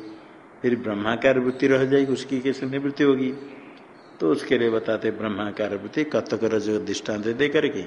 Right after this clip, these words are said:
अज्ञान को नष्ट करके स्वयं शांत हो जाती है। अज्ञान कारण होने से, अज्ञान नष्ट होने पर उसका कार्य ब्रह्माकार वृत्ति भी शांत हो जाती है। इसी प्रकार ये कहते हैं,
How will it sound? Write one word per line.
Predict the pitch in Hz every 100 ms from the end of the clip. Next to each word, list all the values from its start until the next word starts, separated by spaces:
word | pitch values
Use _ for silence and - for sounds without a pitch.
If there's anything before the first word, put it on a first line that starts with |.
| - - - - - - - -
अज्ञान | - 92 110 107
को | 104 110
नष्ट | 104 - 120
करके | 107 123 139
स्वयं | 131 117 107 107
शांत | 104 104 101
हो | 104 98
जाती | 98 98 98
है। | 92 95 - - - - - - - -
अज्ञान | 107 95 113 113 113
कारण | 107 104 107 113
होने | 113 117
से, | 113 143
अज्ञान | 123 98 110 110 107
नष्ट | 107 -
होने | 107 107
पर | 107 147 151 - - - - - -
उसका | - 117
कार्य | 110 113 107 107 135 117 104 135 196 - - - - -
ब्रह्माकार | 110 107 101 101 107 104
वृत्ति | 101 -
भी | 131
शांत | 127 104 101 110
हो | 98
जाती | 98 95 -
है। | 95 92 95 - - - - -
इसी | - 135
प्रकार | 131 123 127 120
ये | 117 127
कहते | 123 110 110 127
हैं, | 107 92